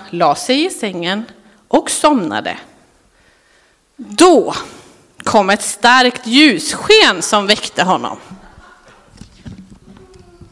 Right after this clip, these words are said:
"Precis vad jag behövde"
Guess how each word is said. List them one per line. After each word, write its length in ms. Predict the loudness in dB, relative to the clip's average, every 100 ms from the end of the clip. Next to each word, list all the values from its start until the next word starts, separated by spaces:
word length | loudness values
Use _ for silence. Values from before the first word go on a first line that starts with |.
| _ _ -20 _ -20 _ _ -20 _ -20 -20 -20 -20 _ _ _ _ -2 0 0 -6 -12 -18 _ -2
"Precis 720 | 2 2 4 4 4 2 0
vad 120 | 2
jag 180 | 2 0
behövde" 460 | -2 -2 -6 -12